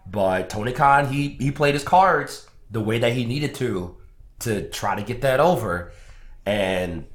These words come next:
I guess Punk was just still upset just because, you know, it, it's really the Elite too and other things. But,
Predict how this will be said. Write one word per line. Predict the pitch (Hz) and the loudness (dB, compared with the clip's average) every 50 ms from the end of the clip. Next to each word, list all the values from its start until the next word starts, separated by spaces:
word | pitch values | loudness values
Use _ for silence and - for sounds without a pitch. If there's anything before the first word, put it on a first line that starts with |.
| - - - - - - - | -18 -18 -18 -18 -18 -12 -10
I | - 95 | -8 -8
guess | 90 92 104 104 | -6 -6 -8 -8
Punk | - - - 131 120 - | -4 0 0 0 0 0
was | 110 107 110 | -6 -6 -6
just | 113 107 - - - - - | -6 -6 -6 -8 -8 -8 -10
still | - - 120 113 110 113 | -6 -2 -2 -2 -2 -2
upset | 110 - - 151 127 - - | -4 0 2 2 2 2 0
just | - 113 110 | -6 -8 -6
because, | 120 117 - 98 - 120 165 196 | -6 -2 0 0 0 0 0 0
you | 240 | 2
know, | 254 233 170 185 214 | 6 6 6 6 6
it, | 220 214 202 180 - 202 | 4 2 2 2 2 0
it's | 175 - 170 | 0 0 0
really | 170 208 208 208 | 2 2 2 2
the | 170 170 143 | 2 0 -2
Elite | 117 101 104 120 127 - - | -2 -2 -2 -4 -6 -6 -6
too | 113 120 127 127 127 - _ _ _ _ _ _ _ _ - | -6 -4 -4 -4 -6 -10 _ _ _ _ _ _ _ _ -8
and | 110 - | -6 -2
other | - 110 113 113 | -2 0 0 0
things. | 113 123 117 113 110 110 107 | 0 0 0 0 0 -2 -4
But, | - - 90 87 85 82 76 - - | -4 -4 -2 -2 -2 -4 -6 -10 -18